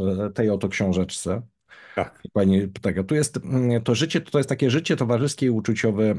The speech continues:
Speaker 1: e, pis. W latach, e, sześćdziesiątych, siedemdziesiątych Leopold Tyrmand, który, mm, dziś jest taki może już mało znany, to był taki enfant terrible, e, warszawskiego salonu.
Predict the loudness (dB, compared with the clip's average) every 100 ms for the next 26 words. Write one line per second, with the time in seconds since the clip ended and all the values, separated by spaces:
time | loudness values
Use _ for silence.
0 | -2 -2 -2 0 0 0 -6 -2 2 2
1 | 0 -2 0 2 2 0 0 0 -4 -8
2 | -14 _ _ _ _ _ _ _ _ _
3 | _ _ _ 2 4 4 4 2 2 0
4 | -2 -4 -2 0 2 0 0 -2 -4 -2
5 | 0 0 0 2 2 2 0 0 0 -2
6 | -2 -2 2 4 2 2 -2 -2 0 4
7 | 4 4 0 -4 -8 -8 -4 -2 -4 -6
8 | -2 0 0 -2 -2 -2 -4 -4 -2 0
9 | 2 2 -2 0 0 2 0 -2 -2 -4
10 | -6 -10 -12 _ -8 -4 -4 -4 -4 -4
11 | -2 -4 0 -2 0 0 2 2 -2 -4
12 | -2 -2 -4 -6 -14 -20 -12 -6 -4 -4
13 | -4 -4 -4 -4 -4 -4 -4 -4 -6 -8
14 | -2 0 0 -2 -6 -8